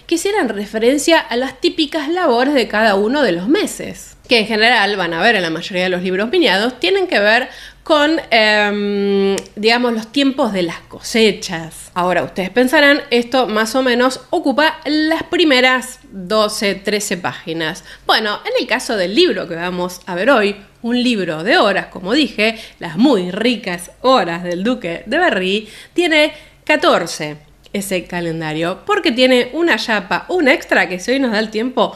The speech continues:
también lo vamos a ver. De Très Richard du Duc de Berry, o sea, Las muy ricas horas, traducido al español ahí medio raro, del Duque de Berry, es un libro encargado justamente por Juan primero, Duque de Berry, que es el tercer hijo, tercer hijo de Juan segundo de Francia,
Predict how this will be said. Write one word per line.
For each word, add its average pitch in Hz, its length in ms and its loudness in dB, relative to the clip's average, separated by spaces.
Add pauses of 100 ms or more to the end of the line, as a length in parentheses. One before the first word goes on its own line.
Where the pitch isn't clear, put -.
(140)
también 185 280 -2
lo 196 80 2
vamos 170 340 -2
a 156 80 -4
ver. 147 280 -6 (180)
De 170 100 -2
Très 302 260 2
Richard 247 460 -2
du 226 100 -2
Duc 214 220 -2
de 214 140 0
Berry, 214 400 2
o 165 100 -2
sea, 180 220 0
Las 170 160 -4
muy 247 200 4
ricas 208 480 0
horas, 190 280 0
traducido 160 540 -4
al 160 360 -4
español 165 500 -6
ahí 165 200 -2
medio 170 220 0
raro, 175 340 0 (320)
del 208 160 0
Duque 277 400 -2
de 311 120 0
Berry, 320 400 2
es 277 200 2
un 220 100 2
libro 214 260 2
encargado 180 460 0
justamente 190 520 -2
por - 180 -10
Juan 240 320 2
primero, 214 520 2
Duque 233 380 0
de 202 100 -4
Berry, 269 460 2 (240)
que 247 120 2
es 247 140 -4
el 254 240 4 (320)
tercer 277 340 -4
hijo, 359 460 -4
tercer 220 240 4
hijo 214 220 2
de 185 60 2
Juan 202 220 2
segundo 220 540 2
de 339 160 0
Francia, 220 640 0